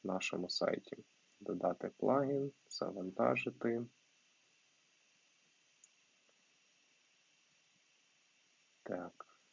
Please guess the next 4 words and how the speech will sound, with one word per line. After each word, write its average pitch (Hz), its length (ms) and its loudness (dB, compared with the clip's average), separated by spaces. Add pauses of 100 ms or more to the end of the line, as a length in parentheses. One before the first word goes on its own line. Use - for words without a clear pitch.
(160)
шукаємо 92 920 -4
наш, 95 600 -10 (1080)
наш 95 260 -4
архів - 720 -6